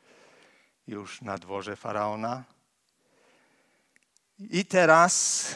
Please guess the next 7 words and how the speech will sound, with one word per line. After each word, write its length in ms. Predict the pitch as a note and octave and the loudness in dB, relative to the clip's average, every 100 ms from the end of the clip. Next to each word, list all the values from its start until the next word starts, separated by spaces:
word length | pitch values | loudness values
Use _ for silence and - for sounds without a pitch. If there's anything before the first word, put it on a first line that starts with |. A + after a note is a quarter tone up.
| - - | -14 -8
kolejny 520 | C3+ C#3 D3+ D#3 C#3 | 0 0 0 -2 -2
taki 640 | B2 A2+ - B2 A2+ A2+ F#2+ | 0 -2 -4 -8 -6 -8 -10
moment 600 | A#2 B2+ C#3 B2+ C3 A#2+ | -2 2 4 4 0 -4
szczególny, 840 | - - C3 B2+ B2 G#2+ A2 E3+ D#3 _ _ _ _ _ _ _ - - | -6 -4 -4 -4 -4 -2 -4 -4 -8 _ _ _ _ _ _ _ -20 -20
bo 640 | F#2+ A2+ B2+ D3 D3 _ _ _ _ _ _ | -8 -2 0 -2 -6 _ _ _ _ _ _
w 60 | - | -14
związku 880 | A2+ A#2 B2 - - B2+ A#2 A#2+ | -8 -6 -6 -10 -14 -12 -10 -12